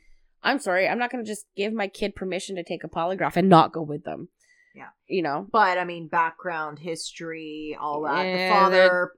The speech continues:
Speaker 1: the
Speaker 2: might not have thought anything. "Oh, yeah, sure, c-, uh, sure, please, go for it, do it,
Speaker 1: Yeah.
Speaker 2: have fun," yeah.
Speaker 1: So Detective Bill Durham, and this, this is nasty,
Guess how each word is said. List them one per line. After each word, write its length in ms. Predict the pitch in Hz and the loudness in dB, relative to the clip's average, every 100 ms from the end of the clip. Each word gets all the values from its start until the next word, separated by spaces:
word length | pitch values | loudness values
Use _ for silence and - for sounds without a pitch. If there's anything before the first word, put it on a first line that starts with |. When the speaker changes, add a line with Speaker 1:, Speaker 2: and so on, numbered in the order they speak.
| _ | _
Speaker 1:
the 60 | 160 | -4
Speaker 2:
might 320 | 180 190 185 | -2 -4 -4
not 220 | 185 202 | -2 -2
have 100 | 190 | -2
thought 180 | - 196 | -4 -4
anything. 220 | 208 214 | -4 -4
"Oh, 120 | 226 311 | -2 2
yeah, 180 | 320 | 2
sure, 320 | 320 - 339 320 | 0 -2 -6 -8
c-, 80 | 285 | -12
uh, 120 | 285 277 | -12 -12
sure, 240 | - 302 | -10 -10
please, 380 | - 302 294 - | -8 -8 -8 -6
go 180 | 277 269 | -4 -4
for 200 | 190 269 | 0 0
it, 60 | 254 | 2
do 160 | 214 220 | 4 6
it, 40 | |
Speaker 1:
Yeah. 260 | 202 180 156 | 8 8 6
Speaker 2:
have 100 | 170 | 4
fun," 360 | 240 226 226 | -2 -2 -8
yeah. 300 | 208 196 180 - _ _ _ _ - _ _ _ - | -8 -4 -4 -8 _ _ _ _ -20 _ _ _ -6
Speaker 1:
So 120 | 247 | -2
Detective 600 | 254 262 302 330 214 - | 0 2 0 0 -6 2
Bill 200 | 226 240 | 4 4
Durham, 440 | - 277 185 175 | 4 6 8 4
and 100 | 170 | 0
this, 200 | 180 - - | -2 -6 -4
this 180 | 226 233 | -2 -2
is 160 | 156 | -6
nasty, 540 | 143 135 139 - - | -6 -6 -6 -10 -16